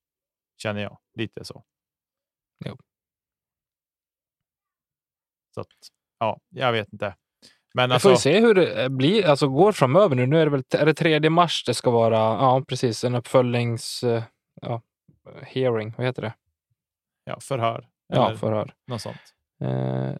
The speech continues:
Speaker 2: ska hållas då tredje mars, eh, kring det här. Eh, och processen har ju varit igång sedan i mitten på februari, så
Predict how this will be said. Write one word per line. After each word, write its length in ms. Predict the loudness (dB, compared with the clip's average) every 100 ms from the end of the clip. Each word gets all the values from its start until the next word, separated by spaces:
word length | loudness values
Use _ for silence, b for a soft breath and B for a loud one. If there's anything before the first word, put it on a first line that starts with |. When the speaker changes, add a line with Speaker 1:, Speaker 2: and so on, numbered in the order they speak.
| _ -14
Speaker 2:
ska 200 | -2 0
hållas 200 | 0 -2
då 120 | -2
tredje 300 | -2 0 0
mars, 440 | 0 0 -2 -4
eh, 180 | -6 -6
kring 360 | -4 -2 -2 -2
det 80 | -2
här. 260 | -2 -6 _ _ _ _ _ _ _ _ _ _ _ _ _ _ _ -10
Eh, 520 | -8 -6 -8 -10 -12 -14 -4
och 280 | 0 0 0
processen 360 | -2 -2 0
har 60 | 2
ju 40 |
varit 120 | 2 2
igång 200 | 2 0
sedan 120 | -4
i 40 |
mitten 320 | -6 -8 -12
på 60 | -16
februari, 460 | -10 -4 -2 -2 -6
så 180 | -8